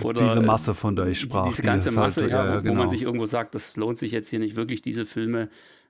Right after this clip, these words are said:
Speaker 1: ähm, in allen Einzelheiten zu übersetzen. Deswegen habe ich immer den Eindruck, kommen
Speaker 2: Und
Speaker 1: auch
Speaker 2: es gibt
Speaker 1: gerade so
Speaker 2: Länder, da,
Speaker 1: asiatische
Speaker 2: da
Speaker 1: Filme ganz
Speaker 2: synchronisiert
Speaker 1: komisch
Speaker 2: eine
Speaker 1: rüber.
Speaker 2: Person alles,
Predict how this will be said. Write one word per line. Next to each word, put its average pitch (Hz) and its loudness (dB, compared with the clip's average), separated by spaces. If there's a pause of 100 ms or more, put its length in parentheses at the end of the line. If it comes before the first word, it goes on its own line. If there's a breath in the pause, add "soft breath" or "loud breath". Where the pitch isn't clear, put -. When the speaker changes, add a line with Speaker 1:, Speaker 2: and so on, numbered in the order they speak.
Speaker 1:
ähm, 107 -2
in 110 -4
allen 110 -2
Einzelheiten 107 -2
zu - -6
übersetzen. 110 -4
Deswegen 113 -4
habe 113 -2
ich 117 -8
immer 131 -4
den 113 -4
Eindruck, 110 -4
kommen - -6
Speaker 2:
Und - -2
Speaker 1:
auch 101 0
Speaker 2:
es - -10
gibt 123 0
Speaker 1:
gerade 117 2
so 117 4
Speaker 2:
Länder, 127 6
da, 117 4
Speaker 1:
asiatische 113 0
Speaker 2:
da 110 2
Speaker 1:
Filme 120 2
ganz 117 0
Speaker 2:
synchronisiert 113 2
Speaker 1:
komisch - 0
Speaker 2:
eine 107 2
Speaker 1:
rüber. 110 -2
Speaker 2:
Person 113 0
alles, 95 -4